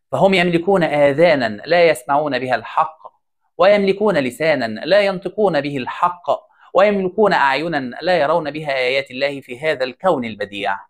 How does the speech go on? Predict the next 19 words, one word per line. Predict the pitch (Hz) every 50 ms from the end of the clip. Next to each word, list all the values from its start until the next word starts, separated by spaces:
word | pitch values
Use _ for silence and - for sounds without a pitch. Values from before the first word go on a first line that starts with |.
| _ _ _ _ _ _ _ _ _ _ _ _ -
ورغم | 135 156 190 220 196 175 156
أنهم | 113 113 117 131 160 180 175 151
يملكون | 143 135 131 123 127 123 - 180 175 165
الحواس، | 156 147 - - 160 170 160 131 110 - - - _ _ - - - 180
إلا | 208 208 180 165 139 127
أنهم | 131 135 160 180 170 170 143 127 127
لا | - 143 165 165
يستفيدون | 160 151 147 - - 143 - 139 127 123 147 156 156 143 139
منها، | 151 147 143 135 139 131 131 127 - _
فصارت | - 135 - 175 156 139 127 120 - -
كالمعطلة. | - 160 160 139 127 127 127 135 135 - - - 117 104 101 - - _ _ _ _ _ _ _ _ _ _ -
ومن | 175 180 196 185 160 135
رأى | 196 175 175
الحق | 156 135 - - 190 202 - - - - -
فأعرض | - - - - 175 156 135 131 127 127
عنه، | 123 135 156 156 131 107 - - _ _ _ _ _ _ _ _ _ -
ورأى | - 147 165 202 190 185 165
الباطل | 143 127 120 135 151 165 170 165 165 143 127
واختاره، | 127 131 127 - - 170 160 139 127 117 110 - -